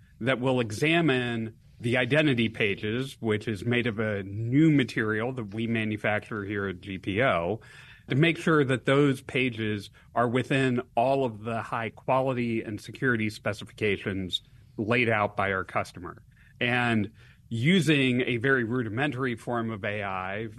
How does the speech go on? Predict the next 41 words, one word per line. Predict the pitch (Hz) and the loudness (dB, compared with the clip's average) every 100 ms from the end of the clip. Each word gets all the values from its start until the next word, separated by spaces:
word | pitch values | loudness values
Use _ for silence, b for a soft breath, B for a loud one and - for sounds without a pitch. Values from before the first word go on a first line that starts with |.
| 143 | -8
a | 120 | -8
very | 104 101 131 139 | -6 0 6 6
rudimentary | 120 123 123 120 123 123 | 6 4 4 4 4 2
form | 113 131 120 | 2 2 2
of | 110 - | 0 -4
computer | - 104 143 127 | -6 -4 -2 -2
vision, | 92 127 127 98 85 95 b b | 0 0 0 -2 -6 -12 b b
it | b 139 | b 0
can | 151 131 117 | 2 4 2
look | 127 202 160 | 2 2 2
at | - | 2
those | 135 120 | 0 0
pages, | - 117 107 98 90 104 - b b | 0 0 0 -4 -8 -10 -16 b b
decide | 110 - 156 151 110 101 | -4 2 4 4 0 0
which | 156 170 | 2 2
ones | 143 143 139 113 | 2 4 4 4
are | 120 | 2
within | 113 117 143 127 | 0 -2 -2 -2
spec | 113 - 113 110 | -4 -4 -4 -4
and | 110 110 | -6 -6
which | 110 | -6
ones | - 113 104 107 | -4 -4 -4 -4
aren't, | 107 101 127 - b b | -2 0 0 -6 b b
and | 127 | -2
reject | 127 110 240 - | 0 2 0 0
the | 139 | -4
ones | 123 123 120 | 0 0 -2
that | 120 131 | -4 -4
aren't | 147 113 120 - | 0 0 -2 -4
for | 127 | -4
our | 120 | -4
quality | - 131 127 117 113 | -2 -2 -2 -2 -6
team | - 120 113 | -8 -8 -6
to | 104 | -6
take | - 113 107 - b b | -6 -4 -4 -10 b b
another | 120 127 113 | 0 2 2
look | 110 120 - | 4 2 0
at. | 87 80 - - b b b | -4 -4 -10 -20 b b b
Similarly, | - - 196 196 175 151 139 131 123 - b | -6 0 2 4 2 2 0 -2 -4 -10 b
we | 123 117 143 143 | -12 -6 -2 0
are | 139 131 127 127 120 120 | 0 0 -2 -2 -4 -8